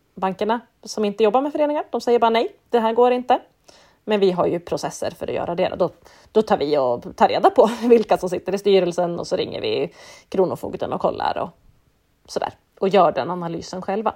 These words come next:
Men det är mycket extra jobb och det minskar ju lönsamheten. Och är det en, eh, vinstdrivande affärsbank så kanske de inte prioriterar samhällsnytta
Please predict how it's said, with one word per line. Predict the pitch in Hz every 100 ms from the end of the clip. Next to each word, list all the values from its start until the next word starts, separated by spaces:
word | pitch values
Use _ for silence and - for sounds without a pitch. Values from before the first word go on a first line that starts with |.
| _
Men | - 247
det | 254
är |
mycket | 240 -
extra | 240 - - 226
jobb | 247 196 226 - _
och | - 196
det | 202
minskar | 196 196 190 202
ju | 196
lönsamheten. | 202 185 185 185 185 202 - 262 311 _ _ - - _ _
Och | - 196
är | 190 190
det | 196
en, | 196 190 190
eh, | 185 190 - _
vinstdrivande | - 208 190 - 196 202 190
affärsbank | 185 196 185 - 226 277
så | -
kanske | 226 226 -
de | 226
inte | 226 214
prioriterar | - 220 214 202 190
samhällsnytta | 247 269 247 - 254 254 233